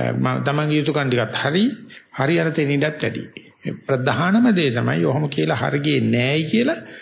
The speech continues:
පශ්චාත්තාප වෙන්න එපා. එහෙම හරි ගියේ නැති වුණොත් තමයි කලාතුරකින් බලාපොරොත්තු වෙච්ච තැනට මමපත් වුණා කියන සැප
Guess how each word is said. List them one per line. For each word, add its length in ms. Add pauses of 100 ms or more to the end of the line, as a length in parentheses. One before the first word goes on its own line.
(200)
පශ්චාත්තාප 640
වෙන්න 240
එපා. 360 (760)
එහෙම 260
හරි 320
ගියේ 180
නැති 260
වුණොත් 240
තමයි 280
කලාතුරකින් 680
බලාපොරොත්තු 560
වෙච්ච 220
තැනට 360
මමපත් 500
වුණා 380
කියන 240
සැප 280